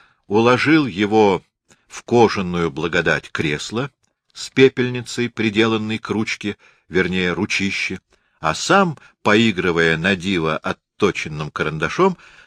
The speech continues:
сел к нему в полоборота, глядя на его густые брови, шевелившиеся, как черные мохнатые гусеницы,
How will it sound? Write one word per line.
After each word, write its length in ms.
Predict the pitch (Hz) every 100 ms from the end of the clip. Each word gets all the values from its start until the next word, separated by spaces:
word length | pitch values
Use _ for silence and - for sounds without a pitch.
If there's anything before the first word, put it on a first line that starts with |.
| _ _ _ _ _
сел 280 | - 170 202
к 80 | 156
нему 200 | 147 180
в 140 | -
полоборота, 840 | 147 160 147 131 110 113 123 113 110 -
глядя 440 | 80 87 117 98
на 60 | 90
его 260 | 87 85 78
густые 420 | 80 - - 71
брови, 480 | 76 117 170 175 156
шевелившиеся, 920 | - - 151 92 165 - 143 139 -
как 220 | - 85
черные 520 | - - 104 123 123 117
мохнатые 640 | 95 - 80 90 107 104
гусеницы, 840 | 76 87 98 - 82 82 - 78